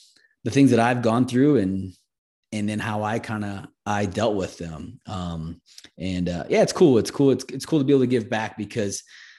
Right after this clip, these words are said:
uh, I did a lot of research, you know, prior to my military time, and I, I put in the effort and tried to, like,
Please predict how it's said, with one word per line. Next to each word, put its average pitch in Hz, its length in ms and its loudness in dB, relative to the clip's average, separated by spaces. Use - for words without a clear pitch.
uh, 90 300 -2
I 139 80 2
did 160 160 6
a - 40 6
lot 139 220 4
of 135 100 4
research, 135 440 2
you 127 60 2
know, 131 120 4
prior 117 340 0
to 117 220 -4
my 107 160 -2
military 113 480 -4
time, 110 400 -6
and 95 80 -6
I, 92 240 -8
I 90 80 -8
put 123 160 2
in 110 80 6
the 107 120 4
effort 117 380 -2
and 92 260 -6
tried 104 200 -2
to, 101 60 0
like, 95 220 -4